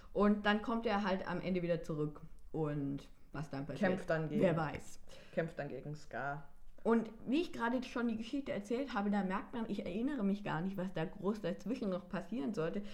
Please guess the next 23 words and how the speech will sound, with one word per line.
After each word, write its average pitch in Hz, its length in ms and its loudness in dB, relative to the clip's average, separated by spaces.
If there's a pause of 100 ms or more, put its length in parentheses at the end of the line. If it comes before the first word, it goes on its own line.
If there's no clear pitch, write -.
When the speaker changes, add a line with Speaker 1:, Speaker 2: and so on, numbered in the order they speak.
(200)
Speaker 1:
Aber 185 160 0
der 190 120 4
Film 233 260 2
hat 226 120 -2
tatsächlich 247 600 -4
anderthalb - 460 -6
Stunden - 420 -8
geführt. - 380 -8 (380)
Speaker 2:
Ein-, 240 240 2
eine 247 200 0
Stunde 240 260 -2
zwanzig 240 300 -4
Minuten. 240 360 0
Speaker 1:
Eine 247 200 0
Stunde 254 360 0
zwanzig 233 380 -2
Speaker 2:
Ach, - 20 -6
Speaker 1:
Minuten. 233 340 0
Speaker 2:
du 190 80 -4
kannst 226 240 6
auch 208 80 6
Speaker 1:
Ich 208 80 2
Speaker 2:
mal 175 680 2